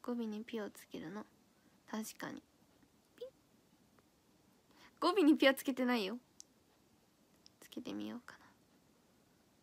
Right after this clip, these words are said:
最近好きです。ありがとう、ピ。最近。うん。好きピ。あー、好きピってあるね。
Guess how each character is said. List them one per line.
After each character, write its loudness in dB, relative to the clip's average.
最 -2
近 0
好 -16
き -4
で 0
す。 -8
あ -2
り -2
が -2
と -8
う、 -18
ピ。 -12
最 0
近。 0
う -6
ん。 -8
好 -20
き 0
ピ。 -4
あ 6
ー、 -4
好 -8
き 2
ピ 6
っ 6
て -4
あ 4
る -2
ね。 -6